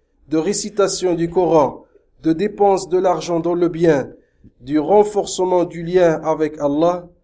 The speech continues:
un mois d'amour, de rapprochement et de pardon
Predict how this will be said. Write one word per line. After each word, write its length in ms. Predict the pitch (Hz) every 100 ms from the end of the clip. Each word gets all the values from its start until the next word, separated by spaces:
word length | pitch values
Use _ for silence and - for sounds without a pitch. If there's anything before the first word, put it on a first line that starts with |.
| _ - - _
un 140 | 156 160
mois 260 | 170 175
d'amour, 600 | 160 165 170 196 180 143 139
de 80 |
rapprochement 880 | 151 165 165 185 160 - 165 156 135 - -
et 100 | 151
de 120 | 151
pardon 580 | 151 160 143 160 170